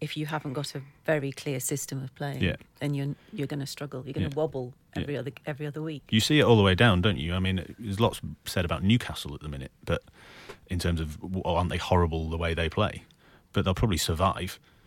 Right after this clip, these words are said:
Speaker 2: So that's a clear way of surviving in the Premier League. You know, Sheffield United and Wolves have got a clear way of punching above their weight and ending up in the top half of the table.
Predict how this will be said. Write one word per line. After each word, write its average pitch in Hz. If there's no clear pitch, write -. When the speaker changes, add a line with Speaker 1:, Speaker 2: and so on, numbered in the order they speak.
Speaker 2:
So 95
that's 101
a 101
clear 92
way 90
of 82
surviving 90
in 76
the 78
Premier 78
League. -
You 90
know, 80
Sheffield 85
United 85
and 82
Wolves 80
have 78
got -
a -
clear 82
way 80
of 76
punching 85
above 82
their 82
weight 85
and 85
ending 82
up 80
in 85
the 82
top -
half 87
of 85
the 85
table. 98